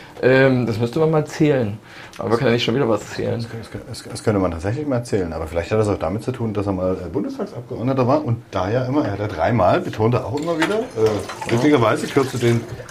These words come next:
Speaker 2: drei, vier Geschichten, die er an jeder Stelle erzählt,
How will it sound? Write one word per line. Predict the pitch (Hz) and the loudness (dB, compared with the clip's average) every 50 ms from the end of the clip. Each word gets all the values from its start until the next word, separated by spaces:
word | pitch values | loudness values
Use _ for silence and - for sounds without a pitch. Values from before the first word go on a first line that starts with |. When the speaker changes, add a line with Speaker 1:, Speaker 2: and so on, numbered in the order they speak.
| - - | -8 -2
Speaker 2:
drei, | 92 95 120 147 151 | 2 4 4 4 4
vier | 151 156 - | 4 4 4
Geschichten, | 151 139 120 135 131 131 - 156 143 | 4 2 0 -2 -4 -4 -4 -4 -4
die | 139 139 | -2 -2
er | 139 123 | -2 -2
an | 113 113 | -2 -2
jeder | 104 107 - 165 | -2 -2 -2 -4
Stelle | - - 90 90 85 | -6 -6 -6 -4 -4
erzählt, | 73 76 - - - - 220 220 | -6 -6 -8 -6 -4 -4 -4 -4